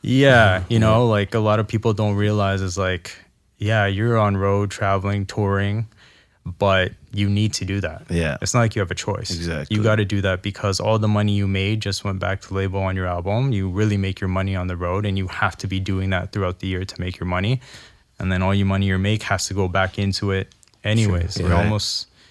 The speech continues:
Speaker 1: so for me, it's like, i-, if an artist is smart enough to l-, realize that, use your platform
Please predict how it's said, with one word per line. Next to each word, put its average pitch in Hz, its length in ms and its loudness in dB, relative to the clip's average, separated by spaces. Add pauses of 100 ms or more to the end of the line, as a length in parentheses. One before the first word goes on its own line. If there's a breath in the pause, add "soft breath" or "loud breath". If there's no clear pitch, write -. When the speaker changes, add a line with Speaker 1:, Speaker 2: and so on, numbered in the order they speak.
(520 soft breath)
Speaker 1:
so 107 200 0
for 117 160 0
me, 123 320 6
it's 110 160 0
like, 104 220 0
i-, 113 260 -6
if 110 240 -4
an 110 140 0
artist 120 320 2
is 110 100 0
smart 107 300 2
enough 104 240 0
to - 120 -4
l-, 95 380 -4
realize 104 560 2
that, 92 320 -2 (880)
use 127 560 4
your 120 120 4
platform 117 760 0